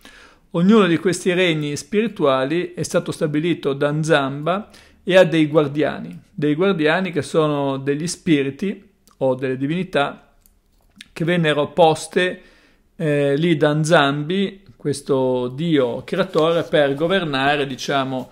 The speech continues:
su questi regni. Eh, quali sono questi, questi regni?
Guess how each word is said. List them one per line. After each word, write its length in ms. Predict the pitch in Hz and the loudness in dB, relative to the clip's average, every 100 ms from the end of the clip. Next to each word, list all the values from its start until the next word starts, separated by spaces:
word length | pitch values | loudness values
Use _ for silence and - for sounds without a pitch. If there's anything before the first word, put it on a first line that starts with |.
| _ _ _ | _ _ _
su 400 | - - 175 156 | -14 0 0 2
questi 440 | 170 151 - 151 | 0 -2 -2 -2
regni. 520 | 135 123 113 - - - - | 0 -2 -6 -10 -12 -16 -18
Eh, 600 | 196 156 151 151 147 147 143 | -4 2 4 6 4 2 4
quali 200 | 233 220 | 4 4
sono 420 | - 156 143 135 | 2 0 0 -4
questi, 640 | - 151 - 165 139 135 | -4 -4 -2 -2 0 0
questi 320 | 131 139 160 | -2 -6 -2
regni? 420 | 170 190 135 120 | 2 2 0 -4